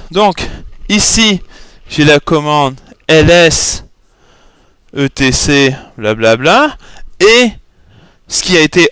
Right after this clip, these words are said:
envoyé vers le S T D out, c'est ce qu'on voit là, ici. Donc, E T C N S S switch. Donc, ici, il a affiché E T C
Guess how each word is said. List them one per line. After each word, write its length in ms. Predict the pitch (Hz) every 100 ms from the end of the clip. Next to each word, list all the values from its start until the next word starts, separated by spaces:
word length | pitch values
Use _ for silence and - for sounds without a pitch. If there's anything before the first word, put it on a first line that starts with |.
| -
envoyé 600 | 214 202 196 185 185 190
vers 180 | 156 120
le 140 | 123
S 180 | 117 -
T 160 | 139 120
D 160 | 120 120
out, 500 | 151 247 294 - - - _
c'est 540 | - - 165 175 220 226 - - - - - _ _ _
ce 140 | -
qu'on 160 | 147 131
voit 260 | 127 113
là, 400 | 104 117 180 208 _ _ _ _ _ _ _ - _
ici. 320 | 120 - - - _ _ _ _ _ _ _ _ _ - - - - - - - - - _ -
Donc, 320 | 135 139 -
E 40 | 165
T 160 | -
C 160 | - 143
N 120 | 127
S 200 | 117 -
S 160 | 90 -
switch. 380 | 127 156 - 117
Donc, 180 | 127 -
ici, 380 | 139 - 170 190
il 80 |
a 80 | 147
affiché 680 | 123 - 120 - 139 160 196 _ _ _ _ - - - -
E 80 | 156
T 220 | 151 127
C 400 | 123 - 147 175